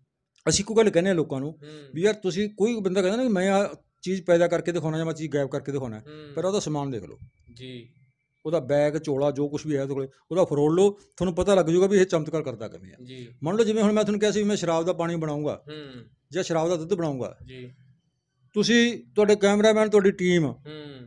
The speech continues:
Speaker 1: ਮੈਨੂੰ ਪਹਿਲਾਂ ਚੱਕ ਕੇ ਗਲਾਸ ਜਿਹਾ ਦੇਖ ਲੈਂਦੀ ਇਹ,
Speaker 2: ਹੂੰ।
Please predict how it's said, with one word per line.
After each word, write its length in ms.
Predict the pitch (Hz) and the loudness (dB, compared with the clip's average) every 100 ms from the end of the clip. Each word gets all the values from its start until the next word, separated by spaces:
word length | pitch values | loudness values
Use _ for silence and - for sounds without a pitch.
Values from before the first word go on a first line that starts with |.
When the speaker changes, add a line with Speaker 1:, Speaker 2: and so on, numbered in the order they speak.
| 117 - | -20 -12
Speaker 1:
ਮੈਨੂੰ 240 | 170 196 214 | 0 0 4
ਪਹਿਲਾਂ 140 | 226 | 4
ਚੱਕ 180 | 220 202 | 4 2
ਕੇ 100 | 214 | 4
ਗਲਾਸ 260 | 175 170 175 | 4 6 6
ਜਿਹਾ 100 | 196 | 6
ਦੇਖ 200 | 180 170 | 6 6
ਲੈਂਦੀ 260 | 165 165 | 4 6
ਇਹ, 220 | 156 117 | 4 2
Speaker 2:
ਹੂੰ। 600 | - - 147 143 135 123 | -8 -16 -14 -14 -16 -18